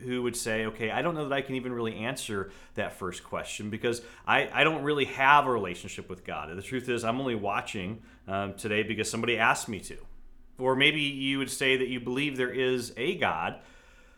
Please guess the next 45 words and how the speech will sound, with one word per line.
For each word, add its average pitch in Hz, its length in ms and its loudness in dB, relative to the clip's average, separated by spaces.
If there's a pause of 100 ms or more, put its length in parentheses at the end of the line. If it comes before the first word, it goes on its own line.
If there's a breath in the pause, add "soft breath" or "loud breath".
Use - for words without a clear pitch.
(160 loud breath)
but 139 240 4
you're 180 140 4
not 175 180 6
sure 180 340 4
that, 151 320 2
you 135 80 -4
know, 123 60 0
he's 123 220 0
a 110 40 2
personal 120 540 -2
God. 80 400 -8
Y-, 104 60 -8
you're 127 280 -2
not 139 200 6
sure 139 340 2
that 117 80 0
you 123 160 0
would 117 100 0
say 117 320 2
that 104 120 -4
you 92 100 -8
trust - 460 -4
him 117 420 0
or 104 380 -4 (160)
certainly 143 340 -2
that 92 120 -6
you 92 100 -6
have 98 200 -6
much 92 240 -8
confidence 92 600 -6
in 76 100 -12
him. 82 160 -10
And 113 240 -6
if - 160 -20
that's 120 260 -6
you, 107 160 -6
again, 110 240 -6
I'm, 131 300 -4
I'm 127 160 -4
thrilled 165 480 -4
that 127 100 -4
you're 113 140 -6
with 110 220 -4
us 92 120 -10
today. 76 360 -12